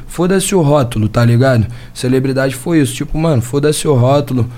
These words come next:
foda-se o que que o sistema, o que que a grande massa tem projetado de como que um artista tem que se comportar. Nós vai falar a verdade, independente de tudo, tá ligado? Então, porra,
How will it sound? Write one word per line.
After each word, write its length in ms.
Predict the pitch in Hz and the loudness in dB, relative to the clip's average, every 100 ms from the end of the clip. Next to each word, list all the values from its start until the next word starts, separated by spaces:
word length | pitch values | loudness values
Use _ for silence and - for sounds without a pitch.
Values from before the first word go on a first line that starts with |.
| - - | -16 -12
foda-se 400 | - 127 135 143 | -2 0 0 0
o 60 | 127 | 0
que 160 | 135 | -2
que 140 | 117 131 | 0 0
o 100 | 120 | 2
sistema, 600 | 123 113 - 120 123 120 | 0 -2 -2 0 0 0
o 40 | |
que 140 | 120 110 | -2 -4
que 120 | 123 | -2
a 80 | 117 | 0
grande 320 | 113 117 117 | 0 2 2
massa 360 | 113 110 - 104 | 2 0 -4 -6
tem 340 | - 117 110 - - - - | -4 -2 -2 -6 -12 -16 -6
projetado 640 | 123 120 120 120 107 127 | -2 0 0 -2 -2 0
de 120 | 120 | -2
como 280 | 117 123 127 | -2 -2 -2
que 100 | 120 | -2
um 20 | 127 | 0
artista 400 | 107 123 120 123 | 0 -2 -2 -2
tem 160 | 123 | -2
que 80 | 117 | -2
se 100 | 123 | -4
comportar. 760 | 117 123 123 120 120 123 131 120 - - - - | -2 -2 0 0 0 0 0 -2 -12 -18 -18 -10
Nós 180 | 143 143 | -6 -4
vai 120 | 147 | -4
falar 280 | 170 156 156 | -2 0 0
a 20 | |
verdade, 560 | 156 170 165 147 156 160 | 0 0 0 0 0 0
independente 560 | 151 - 165 147 160 | 0 0 0 0 0
de 100 | 160 | -2
tudo, 420 | 175 147 151 131 117 - - - | 0 0 2 2 -2 -6 -16 -10
tá 100 | - | -2
ligado? 360 | 120 120 127 123 | 2 2 2 0
Então, 340 | 120 139 147 | 0 0 0
porra, 480 | 147 185 165 127 | 2 2 2 2